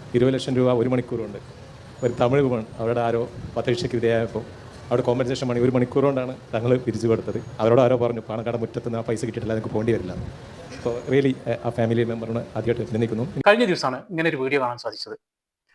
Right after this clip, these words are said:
Speaker 2: പാണക്കാട് മുനവർ അലി ശിഹാബ് തങ്ങളുടെ മോളാണ് ആ വീഡിയോയിൽ നമ്മൾ കണ്ടത്. അപ്പോൾ ഈ പരിപാടി ഹോർത്തൂസ് ഞാൻ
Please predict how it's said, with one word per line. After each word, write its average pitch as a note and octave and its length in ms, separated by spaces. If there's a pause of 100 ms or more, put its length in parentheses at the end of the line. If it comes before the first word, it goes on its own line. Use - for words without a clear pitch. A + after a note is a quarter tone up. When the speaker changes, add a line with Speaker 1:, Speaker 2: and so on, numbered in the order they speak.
(260)
Speaker 2:
പാണക്കാട് E3 480 (300)
മുനവർ F#3+ 260
അലി G3 100
ശിഹാബ് D#3+ 400
തങ്ങളുടെ C#3+ 240
മോളാണ് C3 400 (680)
ആ - 20
വീഡിയോയിൽ C#3+ 320
നമ്മൾ B2+ 180
കണ്ടത്. A#2+ 280 (720)
അപ്പോൾ E3+ 200
ഈ F#3 80
പരിപാടി E3+ 440 (760)
ഹോർത്തൂസ് F#3+ 840 (500)
ഞാൻ F3 360